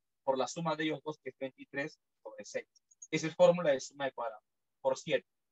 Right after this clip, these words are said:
menos ocho por suma de números consecutivos. La suma del uno al once, fácil, pues, once por doce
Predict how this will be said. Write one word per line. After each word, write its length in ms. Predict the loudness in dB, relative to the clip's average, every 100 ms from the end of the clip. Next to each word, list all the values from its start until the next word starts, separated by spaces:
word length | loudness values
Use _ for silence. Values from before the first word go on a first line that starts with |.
| _ _ _ 0
menos 380 | 0 2 -6 -16 0
ocho 480 | 2 2 2 -2 0
por 300 | 4 4 4 -8 _
suma 380 | -12 -2 6 6
de 100 | 6
números 300 | 4 4 4
consecutivos. 640 | 2 -8 -14 -8 -6 -6 -4
La 100 | -6
suma 220 | -2 2
del 100 | 2
uno 100 | 4
al 100 | 6
once, 300 | 6 4 -2 -6 _
fácil, 300 | 4 4 2 _
pues, 180 | -20 -20 _
once 340 | 0 0 -2 -8
por 220 | -6 -2
doce 280 | 0 0 -2